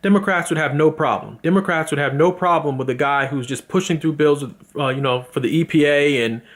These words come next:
for this and for that. Democrats would say, "This guy's a hero." But since it's a guy on the other side of the aisle, you know, he's, you know, people have this to say and have that to say. So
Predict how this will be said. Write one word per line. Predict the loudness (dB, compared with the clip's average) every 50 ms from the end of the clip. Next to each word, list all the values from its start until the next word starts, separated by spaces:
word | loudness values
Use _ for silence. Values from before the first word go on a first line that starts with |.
| -20 -20 -20 -20 _ _ _ _
for | -6 -4 -4
this | -2 0 2 2 4 4 2 2 2 0
and | -2 -2 -2
for | -2 -2
that. | 0 0 0 0 -2 0
Democrats | 0 0 0 0 0 0 0 0 0 -2 -4 -8
would | -8 -4
say, | 0 0 0 2
"This | 2 0 0 0
guy's | 0 0 0 0 -2 -2
a |
hero." | 0 2 2 2 2 0 -2 -4 -10 -6 -2
But | 0 0 0 0 -4 -8 -20 _ _ _ _ _ _ _ _ -14
since | -6 -4 -2 -2 -2
it's | 0 0
a | 0 0
guy | 0 0 0 0
on | 2
the | 2 2
other | 2 2 2
side | 2 2 0 0 0
of | 0
the | 0 0
aisle, | 0 0 2 2 0 0 -2 -4 -8 -18 _ _ _ _ _ _ _ _ _ -8
you | -4
know, | -2 -2 0 0 -2 -2
he's, | -2 -4 -4 -4 -4 -8 -10
you | -6 -4 -2
know, | 0 0 -2 -2 -4 -6 -6
people | -6 -2 0 0 0 0 0
have | -2 -2 -2 0
this | 0 -2 -2 -2
to | -4
say | -2 -2 0 0 0
and | -2
have | -2 -2 -2
that | -2 -2 -2 -4
to | -4
say. | -4 -2 0 0 0
So | 0 0 0 2 2 0 -2